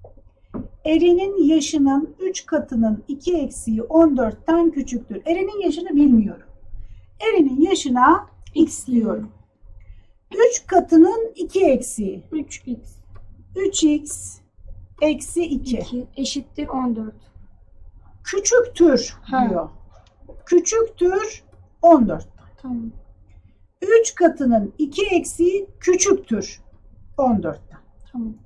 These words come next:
Speaker 1: Devam ediyorum. İki fazlasının beş katı en çok sekizdir. Bu sayı belli mi?
Speaker 2: X.
Speaker 1: X. İki katının iki x.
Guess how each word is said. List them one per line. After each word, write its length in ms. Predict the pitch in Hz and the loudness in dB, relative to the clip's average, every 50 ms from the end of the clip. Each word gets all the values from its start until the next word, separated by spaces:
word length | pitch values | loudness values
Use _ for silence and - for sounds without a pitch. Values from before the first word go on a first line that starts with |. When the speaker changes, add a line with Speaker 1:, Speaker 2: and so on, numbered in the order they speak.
| _ _ _ - _ - - | _ _ _ -20 _ -18 -10
Speaker 1:
Devam 300 | - 392 381 359 320 269 220 | -4 -2 2 2 2 2 0
ediyorum. 260 | 185 180 175 - - _ _ _ - - - - - - - - - - - - _ - | -4 -8 -12 -14 -16 _ _ _ -20 -20 -20 -20 -20 -20 -20 -20 -20 -20 -20 -20 _ -2
İki 260 | 359 370 370 - 523 480 466 | 0 0 2 2 2 2 6
fazlasının 960 | 453 403 370 339 311 277 277 311 294 - - 277 247 240 240 233 233 226 220 | 6 8 8 8 8 6 2 0 0 0 -2 -2 -2 0 2 2 2 2 2
beş 360 | 294 359 392 440 415 - - - | 2 2 2 2 0 -2 -2 -2
katı 380 | 311 262 - - 262 - - - | 0 0 0 0 -4 -6 -6 -4
en 320 | 370 392 427 415 403 - | -4 -6 -2 0 0 0
çok 300 | - 359 381 427 427 - | 0 0 -2 -2 -4 -6
sekizdir. 720 | - - 349 - - 311 311 247 214 180 185 175 - - - - - - | -2 0 0 2 4 2 2 2 0 -4 -6 -8 -8 -10 -16 -20 -16 -6
Bu 100 | 262 320 | -4 -4
sayı 320 | - - 403 392 370 381 - | -4 -2 -2 0 0 0 0
belli 340 | 392 392 403 381 381 427 440 | 0 0 0 0 0 2 4
mi? 300 | 381 311 320 359 359 - - - - - | 6 6 6 4 2 -2 -14 -20 -18 -12
Speaker 2:
X. 280 | - 269 226 208 - - - _ _ - _ _ _ - | -12 -12 -12 -12 -16 -20 -20 _ _ -20 _ _ _ -4
Speaker 1:
X. 400 | 339 - - - - - - - - - - - _ _ - - - - - - _ _ _ _ - - - | -2 -2 -2 -4 -10 -16 -16 -18 -20 -20 -20 -20 _ _ -20 -20 -20 -20 -20 -20 _ _ _ _ -18 -2 0
İki 320 | 349 330 - - 480 466 | 0 0 2 2 0 2
katının 600 | 440 415 339 - - 285 240 214 196 180 - - - _ | 4 2 2 2 2 0 0 0 0 -2 -6 -10 -8 _
iki 380 | - 302 285 - 370 381 320 220 | -4 -4 -2 2 2 4 4 4
x. 380 | - - - - - - - | 0 -2 -8 -14 -16 -18 -18